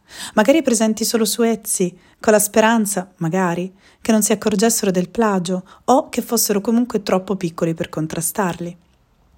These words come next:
È successo per esempio a Tracy Garcia, che però, e per fortuna, si è fatta giustizia da sola denunciando tutto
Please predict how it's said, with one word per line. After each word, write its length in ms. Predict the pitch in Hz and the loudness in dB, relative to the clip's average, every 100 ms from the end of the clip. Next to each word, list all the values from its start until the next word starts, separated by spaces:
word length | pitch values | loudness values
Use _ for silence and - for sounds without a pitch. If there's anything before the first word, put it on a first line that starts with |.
| _ _ _ - - - - - | _ _ _ -18 -18 -18 -8 0
È 80 | |
successo 460 | 233 262 - 247 208 | 2 2 2 2 2
per 140 | 196 | 2
esempio 320 | 196 208 214 202 | 2 0 -2 -2
a 40 | |
Tracy 280 | 202 196 190 | 0 0 0
Garcia, 680 | 175 170 - 170 139 143 - | -2 -4 -4 -4 -4 -6 -6
che 140 | 170 | 0
però, 260 | 180 190 196 _ _ - | 2 2 0 _ _ -10
e 120 | 170 | -4
per 160 | - - | -4 -4
fortuna, 640 | 156 - - 196 151 160 - - - | -6 -6 -2 0 0 -4 -12 -16 -14
si 160 | - - | 0 2
è 20 | |
fatta 280 | 254 220 202 | 2 2 2
giustizia 500 | 190 202 247 240 190 | 2 0 0 0 0
da 120 | 175 | 0
sola 420 | 185 226 214 214 - | 2 2 2 0 0
denunciando 680 | 240 254 247 220 175 190 196 | 2 2 2 0 0 -2 -2
tutto 400 | 269 262 - | -6 -6 -14